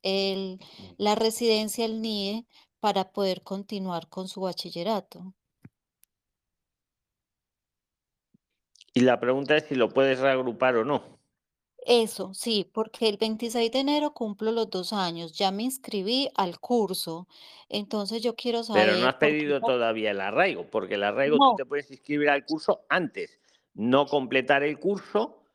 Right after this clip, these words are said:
Speaker 2: hasta que te, eh, hayas pedido el arraigo, pero es que en el momento que te dan el arraigo, eh, para reagrupar, si no me falla la memoria,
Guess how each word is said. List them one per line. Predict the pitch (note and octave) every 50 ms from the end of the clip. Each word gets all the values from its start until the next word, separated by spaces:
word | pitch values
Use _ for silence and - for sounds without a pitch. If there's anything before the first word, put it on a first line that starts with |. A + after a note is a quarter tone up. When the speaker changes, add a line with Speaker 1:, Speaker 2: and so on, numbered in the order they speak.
| - - - _ _ _ _ _ _ _ _
Speaker 2:
hasta | - C3+ D#3+ F3 - - - F#3+ G3 G3 -
que | C#3+ A#2+
te, | - - - - - A#2 A2+ A2+ A2+
eh, | A2+
hayas | A2+ A#2 B2 C#3 D3 -
pedido | - C3+ C3+ C#3 D3+ E3
el | F3+
arraigo, | D#3+ C3 A#2+ D#3+ D#3+ D3+ G#2 G#2 -
pero | - A2 B2+
es | -
que | - C#3 G#2+ - -
en | - A#2 A2+
el | A2+ A2+
momento | A#2 A#2+ C3 C#3 D3+ D#3+
que | D#3+ E3
te | D#3+ D#3+
dan | D#3+ D#3+ E3 E3
el | E3 E3
arraigo, | E3 D#3+ D3+ E3 F#3 F3+ F#3 F3+ D#3 D#3 F3+ G#3 A#3+ A#3+ - - _ _ _ _ _ _ _ _ _ _ _ _ _ _ _ _ _ _ _ _ _ _ _ _ _ _ _
eh, | - C#3+ C#3+ C#3 C#3 C#3 C3+ C3+ C3+ C3+ C3 C3 C3 C3 B2+ B2 B2 B2 - -
para | - C3+ C3 B2+ B2+
reagrupar, | A#2 B2 B2+ B2 B2 B2 B2 A#2+ G#2+ - - E3 G3 A#3 A#3+ -
si | - D3+ B2+
no | C3+ C#3+
me | D#3 E3 D#3+
falla | - F3 D#3 D3+ D#3 D3
la | D3 C#3+
memoria, | C#3+ C#3+ C#3+ C#3+ D3+ E3 E3+ E3+ E3 D#3 D#3+ E3+ G#3+ A#3+